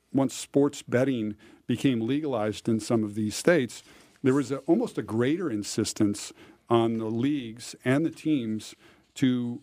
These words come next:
make sure that the integrity was protect-, protected. Um, everything from, as I mentioned, data, but all of the different components of the game. We really have to look after ourselves to make sure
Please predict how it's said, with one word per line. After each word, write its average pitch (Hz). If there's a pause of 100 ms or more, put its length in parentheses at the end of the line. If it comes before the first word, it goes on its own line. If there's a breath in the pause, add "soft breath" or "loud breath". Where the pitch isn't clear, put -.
make 139
sure 147
that 117
the 120
integrity 107
was 107
protect-, 117
protected. - (480 loud breath)
Um, 104
everything 120
from, 120
as 117
I 107
mentioned, 107 (100)
data, 120
but 110
all 170
of 123
the 123
different 113
components 120
of 110
the 107
game. 120
We 139
really 202
have 151
to 135
look 120
after 135
ourselves 139
to 127
make 113
sure 151